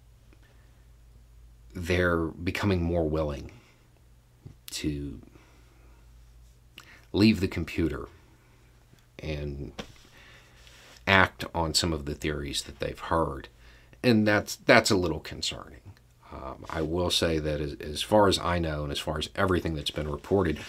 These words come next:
nobody was actually hurt in this. They did it in the middle of the night. Um, but I, I'm sure that that part of, uh, Georgia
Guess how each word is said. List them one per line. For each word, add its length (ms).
nobody 340
was 180
actually 360
hurt 500
in 160
this. 160
They 140
did 160
it 40
in 80
the 80
middle 220
of 80
the 140
night. 340
Um, 440
but 440
I, 160
I'm 160
sure 280
that 200
that 340
part 440
of, 400
uh, 260
Georgia 580